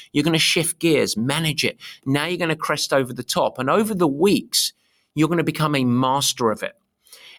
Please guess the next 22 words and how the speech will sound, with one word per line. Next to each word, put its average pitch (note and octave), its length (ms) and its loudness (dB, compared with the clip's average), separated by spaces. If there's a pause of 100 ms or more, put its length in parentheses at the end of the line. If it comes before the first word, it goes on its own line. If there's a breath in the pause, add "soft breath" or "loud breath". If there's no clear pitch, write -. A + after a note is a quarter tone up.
And E3+ 140 0
it F#3 200 -2
is F3 260 0
almost F#3+ 420 4
impossible D#3 760 0
then C#3 420 -2 (260 soft breath)
to D#3+ 100 0
not D3+ 180 2
apply C#3+ 320 0
the B2+ 100 -6
same A#2+ 300 -2
principle - 420 -4
outside. - 580 -4 (680)
Now, C#3 320 -4 (240 soft breath)
we're D#3 160 4
gonna F3+ 180 4
do B2+ 500 0
parallel D3+ 600 2
sessions C#3 600 -2
just A#2+ 300 0
like C#3+ 320 0
this, - 460 -4